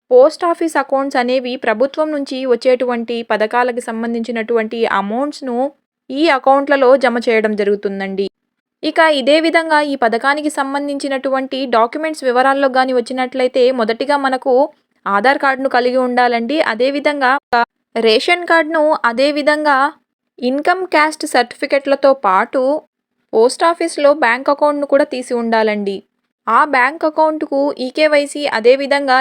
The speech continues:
ఎన్పీసీఐ లింక్ కూడా చేసి ఉండాలండి. ఈ విధంగా గాని మనం చేసి ఉంచుకున్నట్లయితే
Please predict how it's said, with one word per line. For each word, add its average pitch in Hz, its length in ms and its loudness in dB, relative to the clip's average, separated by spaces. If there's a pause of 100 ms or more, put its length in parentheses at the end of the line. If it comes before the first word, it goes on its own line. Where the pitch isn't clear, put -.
ఎన్పీసీఐ 277 560 0
లింక్ 247 280 -4
కూడా 262 200 0
చేసి 240 320 0
ఉండాలండి. 208 560 -2 (720)
ఈ 294 160 -2
విధంగా 330 400 2
గాని 302 340 0 (560)
మనం 285 240 0
చేసి 277 320 0
ఉంచుకున్నట్లయితే 269 920 0